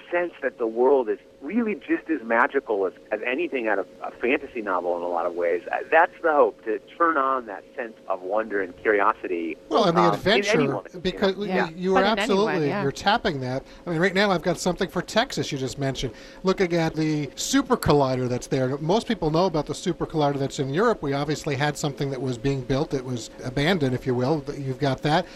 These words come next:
Speaker 1: Yeah.
Speaker 2: You've got, but also in Texas, the, you know, the ten thousand year clock. There's so many unique things that are in there. I saw something in the book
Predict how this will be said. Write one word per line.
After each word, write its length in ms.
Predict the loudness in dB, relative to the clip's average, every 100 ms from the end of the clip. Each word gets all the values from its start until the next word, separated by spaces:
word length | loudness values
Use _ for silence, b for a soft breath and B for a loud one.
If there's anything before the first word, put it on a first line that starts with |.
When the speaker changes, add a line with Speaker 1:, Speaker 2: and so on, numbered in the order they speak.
| B 6
Speaker 1:
Yeah. 100 | 6
Speaker 2:
You've 100 | 6
got, 300 | 2 2 0
but 140 | 2
also 240 | 2 0
in 80 | -2
Texas, 380 | 0 -4 -2 -4
the, 120 | -4
you 60 | -2
know, 80 | 0
the 100 | -2
ten 240 | -2 -4
thousand 360 | 0 0 0 0
year 120 | 0
clock. 320 | 2 0 2
There's 180 | -2 -2
so 280 | 0 2 2
many 240 | 0 -2
unique 560 | 0 0 0 0 -2 -2
things 320 | 0 0 2
that 140 | 2
are 140 | 4 2
in 140 | 2
there. 140 | 0
I 100 | 0
saw 240 | -2 0 -2
something 360 | 0 -4 -2
in 80 | -2
the 60 | 0
book 120 | 0